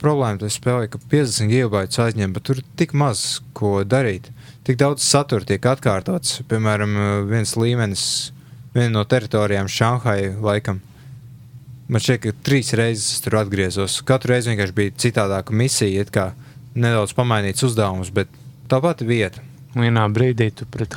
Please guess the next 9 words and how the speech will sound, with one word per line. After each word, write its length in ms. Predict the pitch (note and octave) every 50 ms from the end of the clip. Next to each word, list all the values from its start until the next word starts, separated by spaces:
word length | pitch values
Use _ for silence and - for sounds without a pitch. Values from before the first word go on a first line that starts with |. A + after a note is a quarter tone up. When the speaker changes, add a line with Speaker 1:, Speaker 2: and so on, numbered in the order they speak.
| - -
Speaker 2:
Hanu 280 | C#3+ C#3+ C#3+ D3+ D3+
ķīniešiem, 720 | C#3+ - - D#3+ D#3+ D#3 D#3 D#3+ D#3+ C#3+ - - C#3 C#3 C3+ C3
otrā 260 | C3 B2+ - - B2+ B2 A#2
brīdī 380 | B2 B2+ C3+ C3 A#2+ A#2+ A2+ G#2+ -
tu 80 | - A#2
pret 320 | - - - A#2 A2+ - - - - - - - - -
Hongkongas 580 | - C#3+ C#3+ D3+ - - E3+ E3 E3+ D#3 - - -
ķīniešiem, 560 | F3+ F3 F3 F3 F3 E3+ D3+ - - D3+ C3+
trešajā 420 | - C3+ C#3+ D3+ - - - D3